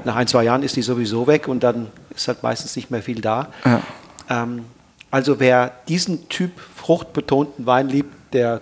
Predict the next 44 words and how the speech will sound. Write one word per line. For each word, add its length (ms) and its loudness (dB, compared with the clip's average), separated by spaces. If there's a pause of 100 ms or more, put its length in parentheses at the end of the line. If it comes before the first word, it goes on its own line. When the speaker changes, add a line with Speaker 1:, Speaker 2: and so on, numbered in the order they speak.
Speaker 1:
geht 180 -2
woanders 360 -8
hin. 180 -12
Speaker 2:
Der 100 8
sollte 200 2
am 80 4
besten 200 -2
woanders 300 -4
hingehen, 300 -6
das 140 -6
versteht 300 -6
er 60 -10
nicht 180 -12
hier. 160 -12 (360)
Das 160 2
ist 100 2
ja 80 8
auch 100 4
dieses, 360 -2 (640)
das 120 0
ist 40 2
ja 60 6
genauso 360 4
das 220 -6
Sub-, 240 -12
das, 300 -8
dieses 240 -6
Subtile, 480 2
dass 280 0 (580)
es 260 -6 (280)
mit 120 -4
der 120 6
Stilistik 500 -4
ist, 180 -8
die 80 -4
wir 120 0
fahren, 440 4 (380)
schwerer 400 2
ist, 180 -4
wirklich 320 -6
viel 300 -4
Wein 180 4
zu 100 -12
verkaufen, 720 -4